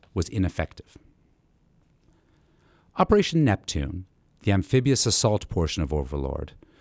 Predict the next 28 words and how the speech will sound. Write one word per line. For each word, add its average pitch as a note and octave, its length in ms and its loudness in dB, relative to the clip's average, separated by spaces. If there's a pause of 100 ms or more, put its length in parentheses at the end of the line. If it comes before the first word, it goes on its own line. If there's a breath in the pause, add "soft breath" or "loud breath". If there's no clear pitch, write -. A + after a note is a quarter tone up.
(220 soft breath)
called C3 300 2
for A2 100 2
a F#2+ 60 4
brief A#2+ 460 2 (100)
but G2 120 2
intense A2+ 600 -2 (140)
air A2+ 280 2
and G#2 140 0
sea G#2+ 240 0
bombardment D2+ 600 0
to - 100 -10
precede A#2 520 -2
the A2 80 2
landings D#2+ 520 -2
to - 100 -6
weaken F#2 360 0
the D2 80 -2
beach - 260 -6
defenses. F#2 640 -6 (1120 soft breath)
Weather A#2+ 200 6
caused A#2 340 2
aircraft G#2+ 460 2
to F#2 60 0
miss F#2 200 0
targets, E2+ 600 -2 (420 soft breath)
but G2 120 -2
more G#2+ 140 6
importantly, F#2+ 680 0